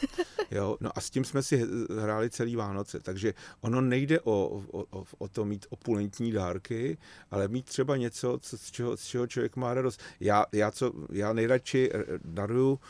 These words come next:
daruju, mně to připadá takový fajn, eh, s-, svoje nahrávky, třeba i z koncertu, jo, prostě z nějaký, z, něco, co je hezká muzika. Mám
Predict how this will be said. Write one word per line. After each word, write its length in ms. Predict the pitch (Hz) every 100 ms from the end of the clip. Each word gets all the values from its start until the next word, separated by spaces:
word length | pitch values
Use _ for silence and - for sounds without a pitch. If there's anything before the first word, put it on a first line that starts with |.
| - - -
daruju, 540 | 107 117 123 127 127 - - - - - -
mně 100 | 110
to 120 | 139
připadá 440 | - 101 123 120
takový 300 | 104 - 127
fajn, 380 | - 110 104 120 - - -
eh, 40 | 55 -
s-, 160 | - -
svoje 320 | - 113 131
nahrávky, 580 | 131 123 156 170 - -
třeba 240 | - 131
i 60 | 147
z 60 | -
koncertu, 720 | 160 156 185 185 - 82 - 98
jo, 240 | 104 139
prostě 340 | - 117 - 127
z 80 | 117
nějaký, 500 | 127 131 - 143 127
z, 220 | 92 73 85 62
něco, 340 | 87 110 - 131
co 200 | - 131
je 200 | 127 110 - - -
hezká 360 | 101 - 127
muzika. 560 | 120 113 131 117 98 92 60 - 85 - - - - - - -
Mám 280 | 104 107